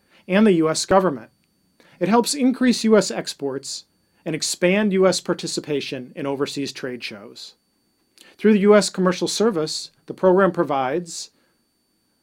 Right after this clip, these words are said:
a Department of Commerce endorsement, show-related services and oversight,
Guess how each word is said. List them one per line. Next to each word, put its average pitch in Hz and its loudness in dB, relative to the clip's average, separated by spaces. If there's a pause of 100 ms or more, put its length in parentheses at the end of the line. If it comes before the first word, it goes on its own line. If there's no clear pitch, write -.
(180)
a 156 -6
Department 214 2
of 196 0
Commerce 202 2
endorsement, 175 0 (520)
show-related 160 0
services 208 0
and 208 0
oversight, 143 -4